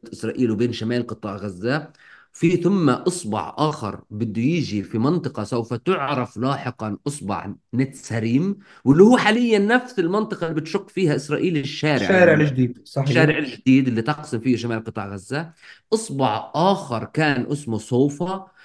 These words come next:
Speaker 1: اللي هو بيجي بين منطقة، آه، آه، آه، المخيمات، المنطقة الوسطى وبين منطقة، آه، آه، آه، خان يونس. وفي ثم إصبع آخر بفصل خان يونس عن رفح، والإصبع الخامس اللي هو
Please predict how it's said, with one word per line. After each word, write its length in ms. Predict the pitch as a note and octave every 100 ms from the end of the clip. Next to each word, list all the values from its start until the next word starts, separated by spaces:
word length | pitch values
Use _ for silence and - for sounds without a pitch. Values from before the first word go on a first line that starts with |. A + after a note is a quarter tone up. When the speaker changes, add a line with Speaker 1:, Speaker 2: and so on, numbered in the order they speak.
| - -
Speaker 1:
اللي 140 | B2
هو 100 | C#3+
بيجي 360 | C#3+ E3 C3 B2+
بين 360 | G2+ C#3+ C#3+
منطقة، 720 | A#2 A2 C#3 C#3+ B2+ A#2 A2+ - -
آه، 220 | A2 G#2+ G#2+
آه، 360 | G#2+ - G#2
آه، 40 | E2+
المخيمات، 960 | G#2+ F2 G#2+ G2+ A#2+ B2 D3 C#3 -
المنطقة 720 | G#2+ A2 A2 A2+ C#3+ C#3+ -
الوسطى 640 | A2+ G#2+ D3+ D3+ B2 G2+ - -
وبين 360 | G#2+ G#2 D3
منطقة، 600 | A#2 D3 D3 C#3 A2 G#2+ - -
آه، 300 | A2 G#2 G#2 -
آه، 500 | G#2 G2+ - G2+ D2
آه، 20 |
خان 320 | - A#2 A#2
يونس. 460 | C#3 C3 A#2+ - - - - -
وفي 240 | A#2 A2+
ثم 240 | F3 A3+ F#3
إصبع 480 | E3+ G3+ C#3 C#3 - F3
آخر 220 | C#3+ C3
بفصل 400 | A#2+ E3+ - B2
خان 280 | - C3 B2+
يونس 440 | D#3 D3+ A2+ -
عن 420 | F#2 C3 D3 A2 - _ -
رفح، 500 | C#3 C3 G3 - - _ _
والإصبع 540 | A#2+ D#3 F#3+ - D#3
الخامس 600 | C#3+ - E3 D#3+ E3 E3+ -
اللي 240 | C3 B2+
هو 520 | D3+ D3+ D3 C#3+ C#3+